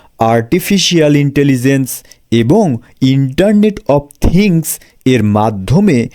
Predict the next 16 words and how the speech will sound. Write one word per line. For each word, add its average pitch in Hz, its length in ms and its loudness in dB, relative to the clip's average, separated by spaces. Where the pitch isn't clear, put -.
মানুষ 127 500 0
এবং 151 300 0
মেশিনের 180 580 0
মধ্যে 135 560 0
ইন্টারঅ্যাকশনকে 151 1160 0
আরও 202 380 0
উন্নত 117 400 0
করেছে। 104 720 -2
উপাদানসমূহ 120 960 0
কৃত্রিম 165 460 -2
বুদ্ধিমত্তা, 120 840 0
মেশিন 160 480 2
লার্নিং, 113 640 0
Internet 139 840 0
of - 260 -4
Things, 120 440 -2